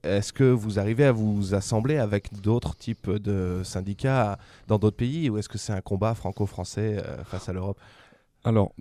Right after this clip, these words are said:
Speaker 2: je vais répondre par la deuxième.
Speaker 1: Voilà.
Speaker 2: C'est pas un combat franco, euh, français, euh, comme tu le dis. C'est, euh, il y a vraiment des, des positions communes avec les autres, euh, les autres pays, euh, avec, euh, donc d'autres syndicats, euh, européens, et notamment,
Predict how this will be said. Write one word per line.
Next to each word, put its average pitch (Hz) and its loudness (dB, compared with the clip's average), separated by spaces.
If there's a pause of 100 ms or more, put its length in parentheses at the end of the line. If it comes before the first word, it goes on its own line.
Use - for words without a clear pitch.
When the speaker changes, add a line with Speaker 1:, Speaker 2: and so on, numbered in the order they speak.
(200)
Speaker 2:
je 117 -2
vais 127 4
répondre 110 4
par 107 4
la 104 6
deuxième. 110 4
Speaker 1:
Voilà. 143 0
Speaker 2:
C'est 120 4
pas 139 8
un 131 8
combat 120 6
franco, 107 4
euh, - 2
français, 107 -2
euh, 98 2 (300)
comme 95 2
tu - -8
le 98 4
dis. 151 2
C'est, - -4 (120)
euh, 92 2
il 95 0
y 107 4
a 107 6
vraiment 120 4
des, 113 4
des 98 0
positions 123 2
communes 123 4
avec 107 2
les 107 2
autres, 113 2
euh, 95 2
les 101 0
autres 107 2
pays, 113 2 (520)
euh, 101 4
avec, 104 0
euh, 95 4
donc 101 0
d'autres 98 4
syndicats, 98 0
euh, 90 -2
européens, 104 4
et 117 2
notamment, 131 4